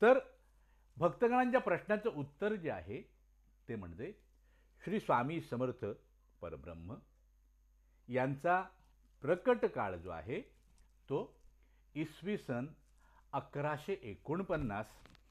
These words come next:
दत्तगुरूंचे पहिले अवतार श्रीपाद श्री वल्लभ यांचा प्रकट काळ जो आहे,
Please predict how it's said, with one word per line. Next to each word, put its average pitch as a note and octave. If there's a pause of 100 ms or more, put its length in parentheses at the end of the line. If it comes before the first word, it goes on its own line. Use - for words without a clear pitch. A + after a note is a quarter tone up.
(1600)
दत्तगुरूंचे A3+
पहिले E3
अवतार C3+ (1200)
श्रीपाद D3+ (680)
श्री A2
वल्लभ F#2+ (1200)
यांचा C#3 (540)
प्रकट B2
काळ F2
जो E2
आहे, F2+